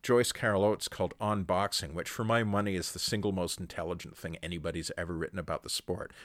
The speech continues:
And that is saying something, because there is a huge and ou-, outstanding literature on boxing. And she makes the point that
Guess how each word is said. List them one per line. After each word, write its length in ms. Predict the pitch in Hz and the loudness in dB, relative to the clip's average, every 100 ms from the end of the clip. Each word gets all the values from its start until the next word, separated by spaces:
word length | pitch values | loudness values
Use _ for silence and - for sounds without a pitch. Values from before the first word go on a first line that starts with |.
| - | -8
And 140 | 87 | 2
that 160 | 110 156 | 4 4
is 80 | 101 | 4
saying 320 | - 123 90 | 4 4 2
something, 420 | - 69 - - - | -2 -4 -6 -14 -12
because 420 | 80 87 80 - - - - | -6 -4 -2 -4 -8 -20 -2
there 140 | 101 98 | 2 2
is 120 | 82 | 2
a 40 | |
huge 760 | - - - 147 101 87 - - | -6 -4 4 6 6 4 -2 -4
and 280 | 92 82 - - | -2 -4 -6 -2
ou-, 220 | 117 120 - | 2 2 4
outstanding 760 | 107 - - - 120 117 107 92 | 0 2 2 2 2 4 2 2
literature 640 | 101 113 110 78 - 78 | 2 4 4 2 -2 -2
on 320 | 92 90 90 80 | 0 0 0 -2
boxing. 560 | 78 82 98 - 62 64 - - - - - - _ _ _ _ - | -2 0 0 -2 -4 -12 -18 -18 -18 -20 -20 -20 _ _ _ _ 2
And 240 | 135 135 | 4 4
she 560 | - - 165 165 160 - _ 131 | 2 2 2 0 -2 -8 _ 0
makes 320 | 156 170 - | 2 2 4
the 140 | 147 | 2
point 540 | - - 214 208 - - | 2 0 2 2 -2 6
that 260 | 123 120 | 8 8